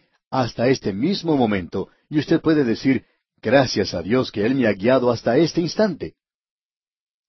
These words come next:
Bien, amigo oyente, ¿qué piensa usted que Él va a hacer ahora?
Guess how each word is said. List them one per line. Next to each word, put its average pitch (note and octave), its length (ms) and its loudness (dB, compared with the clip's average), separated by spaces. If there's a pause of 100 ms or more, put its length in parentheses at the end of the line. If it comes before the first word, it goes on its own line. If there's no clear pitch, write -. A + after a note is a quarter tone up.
(220)
Bien, G2 260 -4
amigo A#2+ 220 -2
oyente, A#2 400 0 (440)
¿qué F#3 140 4
piensa F#3+ 360 0
usted D3+ 300 0
que C3 200 2
Él F3 120 0
va F3 100 4
a D#3+ 40 4
hacer G3+ 220 0
ahora? G2+ 340 0